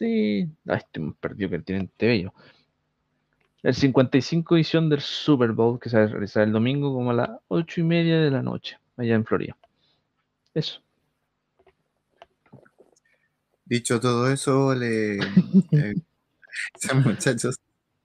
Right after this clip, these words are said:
Speaker 2: al fin y... y bueno, ojalá lleguemos algo, con algo del Super Bowl, porque ya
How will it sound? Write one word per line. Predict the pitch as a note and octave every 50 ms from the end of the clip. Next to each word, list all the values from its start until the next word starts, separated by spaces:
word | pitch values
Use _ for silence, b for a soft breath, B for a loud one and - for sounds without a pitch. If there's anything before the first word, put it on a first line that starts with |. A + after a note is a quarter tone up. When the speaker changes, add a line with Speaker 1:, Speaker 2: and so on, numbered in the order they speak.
| - - - -
Speaker 2:
al | - G2+ F#2+
fin | - - - C3 C#3 C#3 C3
y... | B2 A#2 G#2+ G#2+ G#2+ G2+ G2 G2 C#3 C3 - _ _ _ _ _ _ _ _ _ _ _ _ _ _ _ _ _ _ _ _ _ _ -
y | - A2
bueno, | A2+ A#2+ A#2 A2+ A2
ojalá | - - B2 A#2 B2 B2+
lleguemos | B2+ B2 A#2+ B2 B2 B2 C3
algo, | B2+ B2 A#2 A2+ -
con | - A2+ A2+
algo | A#2+ B2 B2 B2
del | A#2+ A#2
Super | - B2 A2+ A#2 G#2
Bowl, | G2+ A#2 B2+ A2+ G2+ -
porque | - - _ - - G2+ G2
ya | G2+